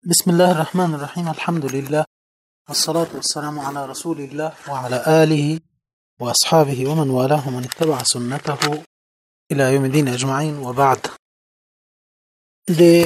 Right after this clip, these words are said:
ملل متحد په باره کې، چې مسلمانان په ملل متحد کې شریک شي که نه شي، او په دې هکله چې مسلمانان دي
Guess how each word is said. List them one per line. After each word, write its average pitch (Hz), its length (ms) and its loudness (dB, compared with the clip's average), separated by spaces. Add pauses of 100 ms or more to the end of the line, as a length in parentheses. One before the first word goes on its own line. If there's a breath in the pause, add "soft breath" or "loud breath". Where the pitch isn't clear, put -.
(340)
ملل 185 280 6
متحد 208 480 4
په 240 60 2
باره 202 300 6
کې، 190 220 -4
چې - 80 0 (160)
مسلمانان 165 580 2 (120)
په 165 60 -2
ملل 156 300 4
متحد 147 380 -2
کې - 140 -18
شریک 151 260 0
شي 151 160 -6
که 143 140 -4
نه 147 120 0
شي، 143 220 -8 (1400)
او 123 320 -2
په 147 180 0
دې 165 160 4
هکله 160 240 0
چې - 140 -4 (260)
مسلمانان 147 680 0
دي 151 140 4